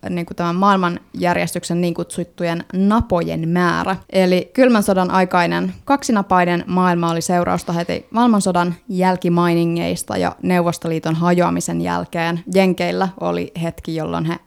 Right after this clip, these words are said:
varmaan syystä saivat kokea olevansa, niin kuin, maailman herroja ja se ykkösnapa. Ää, tähän hetkeen tultaessa on kuitenkin nähty, ö, Ö, U S A:n etumatkan hiipumista ja kilpailijoiden kirimistä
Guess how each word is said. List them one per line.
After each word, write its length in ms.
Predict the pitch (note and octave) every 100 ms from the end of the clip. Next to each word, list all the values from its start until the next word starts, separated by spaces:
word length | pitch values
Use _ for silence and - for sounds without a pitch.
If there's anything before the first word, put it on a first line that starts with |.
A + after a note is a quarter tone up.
| D#3+
varmaan 300 | D#3+ G#3+ A#3+
syystä 380 | A3+ G3 -
saivat 380 | F3+ F3 E3+ E3+
kokea 340 | - F3 F3 F3
olevansa, 540 | F3+ E3+ F3 F#3 G3+ G#3
niin 100 | -
kuin, 100 | F#3
maailman 440 | E3+ E3+ F3 F3+ F3+ _ F3+ F#3
herroja 460 | F3 F3 F3+ F#3
ja 100 | G3
se 180 | F#3 G3 -
ykkösnapa. 920 | G3 G3 - F#3 - F#3+ F#3+ G3 G3 F#3+ -
Ää, 220 | A3 A3 A3+
tähän 240 | D4+ C#4+
hetkeen 420 | B3 A3+ G#3 G3
tultaessa 540 | F#3 G3 F#3+ F#3 F3+ F3
on 80 |
kuitenkin 340 | E3+ F3+ E3+ F#3
nähty, 540 | A3+ A3 G#3+ F#3+ - -
ö, 120 | F#3 F3
Ö, 160 | E3+ -
U 180 | A3 G3
S 160 | -
A:n 320 | F3+ F3 F3 F3+
etumatkan 600 | G3 G3+ G3+ F3 F3 F3+ F#3
hiipumista 680 | B3+ B3 F#3 F3 F3 -
ja 120 | E3+
kilpailijoiden 840 | D#3+ G3 F#3+ F#3 D#3+ D#3+ D#3+ D#3+ D#3+
kirimistä 720 | - F#3+ F3+ E3+ F3 - -